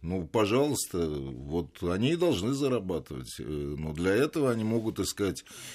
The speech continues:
деньги в других источниках. Проблема советского, конечно, вот, допустим, кино была в том, что ты не мог вообще нигде деньги найти.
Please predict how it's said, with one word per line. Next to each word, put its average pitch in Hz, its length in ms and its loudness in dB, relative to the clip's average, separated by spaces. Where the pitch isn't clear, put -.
деньги 113 360 4
в 92 60 0
других 92 420 0
источниках. 98 680 0
Проблема 131 560 6
советского, 127 680 4
конечно, 92 520 -2
вот, 76 100 -4
допустим, 78 500 -4
кино 98 340 0
была 85 280 -2
в - 60 -10
том, 143 220 -2
что 107 140 0
ты 120 160 0
не 117 80 2
мог 123 220 2
вообще 123 320 2
нигде 67 300 -4
деньги 62 320 -6
найти. 62 420 -8